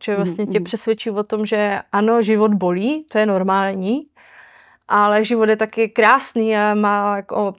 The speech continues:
Speaker 1: pr-, principem tohodle života není být šťastný, ale je být celistvý, to je to nejdůležitější a do toho patří právě i ten zážitek té bolesti.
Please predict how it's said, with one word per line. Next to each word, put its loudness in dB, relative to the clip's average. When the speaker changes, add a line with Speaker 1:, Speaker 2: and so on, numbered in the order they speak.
Speaker 1:
pr-, 0
principem 2
tohodle -2
života 0
není -2
být -4
šťastný, -4
ale -6
je -4
být -8
celistvý, -6
to -12
je -2
to -6
nejdůležitější -6
a -4
do -8
toho -2
patří -8
právě -4
i -10
ten -4
zážitek -6
té -2
bolesti. -6